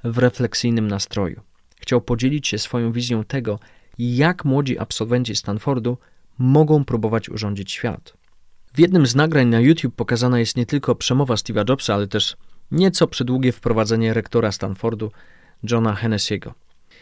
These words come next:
Wprowadzenie jest, no przyznajmy to, nudne, ale najciekawszy jest kadr. Widać w drugim planie samego Steve'a Jobsa. Siedzi za rektorem, czekając na swoją kolej. Jest całkowicie spokojny i skupiony. Popija łyk wody,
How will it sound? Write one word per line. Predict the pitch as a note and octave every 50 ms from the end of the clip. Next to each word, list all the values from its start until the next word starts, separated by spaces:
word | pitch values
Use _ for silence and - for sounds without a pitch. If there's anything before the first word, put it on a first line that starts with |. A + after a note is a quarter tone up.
| _ _ _
Wprowadzenie | - - - C3+ C3 C#3+ D3+ D#3 G3 G#3 G#3 F3
jest, | D3 C#3+ D3+ C#3+ - - - D#3+ - -
no | F2 F2
przyznajmy | - - D3+ D3 D#3+ D#3 D3 B2+ A#2 G2+
to, | - - - - - - - _ _ _ -
nudne, | C3+ C#3 D3 D#3+ D#3+ C#3+ A#2+ A2+ F#2 - - - - - - - - _ _ -
ale | - A#2 B2
najciekawszy | B2+ C3 C3 B2+ - - - - D3 D#3 - - B2+ B2
jest | A#2 A2 - -
kadr. | - A2+ F#2+ F#2+ - - C#2+ F2+ - - - - - - _ _ - -
Widać | C3 D3 D3+ C#3+ B2
w | A2+
drugim | A2 A#2+ B2+ B2+ B2+ A2+
planie | - B2 A#2+ C3 C3 A#2+
samego | - - A2 A2 A#2 A2 A2+
Steve'a | - - - A2 A2+ G#2 G2
Jobsa. | A2 A#2+ - - - - - _ _ _ _ - - - _ _ _ -
Siedzi | - - D3 E3+ F3+ F3+
za | D#3+ C#3+ B2+
rektorem, | A#2+ A#2 - - - F#2+ G#2 G#2+ B2+ D#3+ - _ _
czekając | - - - - A#2 A2+ A2 - -
na | G#2
swoją | G2+ - - G2+ G2+ G#2 G2
kolej. | - - F2+ C2+ A1 - - - - - - - _ _ _ _ -
Jest | B2+ A#2+ - -
całkowicie | - B2+ A2+ - - B2+ C3+ - - C#3+
spokojny | - - - A2+ - A2 G#2+ A2 A#2 C3 C#3 - - -
i | B2+
skupiony. | - - - - A2+ - A2+ F2+ - - - - _ - - - - - - - - - - _ _ _ _
Popija | - A#2+ A2+ - - B2+ B2 A2
łyk | G2+ A2 A2 A2
wody, | A2 A#2 A2 G#2 G#2 A2+ D3+ E3+